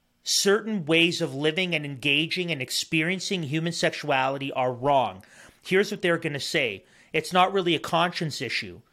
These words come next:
Because that doesn't line up with the mainstream ideology, Andrew,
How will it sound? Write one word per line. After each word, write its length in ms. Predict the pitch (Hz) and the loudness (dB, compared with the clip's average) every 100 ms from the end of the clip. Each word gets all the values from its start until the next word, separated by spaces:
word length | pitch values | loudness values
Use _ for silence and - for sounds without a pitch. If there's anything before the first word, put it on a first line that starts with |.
| _ - - - | _ -20 -20 -4
Because 440 | 165 - 175 190 | -4 2 2 4
that 280 | 185 170 - | 2 2 4
doesn't 340 | 165 170 175 160 | 2 4 0 -2
line 420 | 151 147 147 147 | 2 2 2 0
up 260 | 151 - | 0 -2
with 340 | 123 151 226 - | -2 0 0 -2
the 380 | 151 143 135 - _ _ _ _ - | -4 -2 -4 -6 _ _ _ _ -6
mainstream 800 | 147 160 175 165 - 160 147 | 0 2 0 -4 -2 -2 -2
ideology, 920 | - 139 143 135 127 139 160 190 208 - | 0 0 2 2 2 2 0 -4 -4 0
Andrew, 540 | 151 156 185 208 233 | 0 0 -2 -4 -4